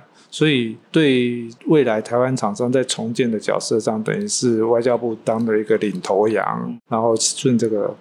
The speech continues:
Speaker 1: 方式让乌克兰人认识到：哦，这个设备很好用啊，它这样子开到河边，水抽起来，出来就是干净的水。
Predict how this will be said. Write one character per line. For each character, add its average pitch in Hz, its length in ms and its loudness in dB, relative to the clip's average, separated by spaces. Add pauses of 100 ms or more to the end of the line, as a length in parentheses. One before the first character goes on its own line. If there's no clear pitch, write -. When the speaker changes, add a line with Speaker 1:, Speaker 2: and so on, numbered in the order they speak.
(100)
Speaker 1:
方 123 180 -2
式 117 300 -2 (140)
让 117 400 -2 (160)
乌 151 80 4
克 147 120 0
兰 127 160 0
人 110 220 -2
认 123 140 0
识 120 160 -2
到： 113 180 0 (100)
哦， 135 220 2
这 160 100 2
个 151 80 2
设 151 200 2
备 151 120 4
很 139 160 0
好 131 160 2
用 135 300 4
啊， 107 260 -4
它 147 140 -2
这 143 80 2
样 147 100 2
子 135 80 2
开 143 220 0
到 143 160 4
河 123 180 -2
边， 135 240 -2
水 139 220 -2
抽 135 260 0
起 123 200 -2
来， 101 180 0
出 143 220 0
来 123 100 0
就 135 100 0
是 139 140 -2
干 135 240 -4
净 131 160 0
的 113 100 2
水。 - 240 -4